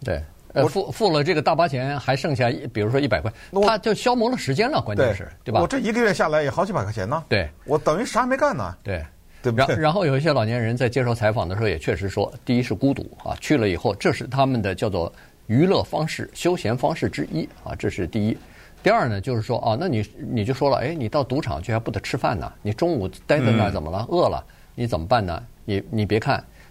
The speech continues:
Speaker 1: 这些老人上车的时候，人人手里头一个塑料袋儿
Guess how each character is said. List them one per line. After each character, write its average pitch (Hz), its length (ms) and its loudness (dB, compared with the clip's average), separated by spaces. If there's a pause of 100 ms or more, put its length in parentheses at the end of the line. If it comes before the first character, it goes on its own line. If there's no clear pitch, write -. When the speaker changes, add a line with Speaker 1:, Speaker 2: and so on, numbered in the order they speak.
Speaker 1:
这 220 160 4
些 147 140 2
老 95 160 2
人 101 320 -2
上 147 220 0
车 165 160 -2
的 139 100 0
时 110 100 -6
候， 98 220 -2 (300)
人 180 200 4
人 226 200 2
手 196 160 0
里 175 120 0
头 135 200 -2
一 139 160 0
个 165 260 2
塑 - 160 -4
料 151 100 2
袋 185 100 2
儿 - 100 -6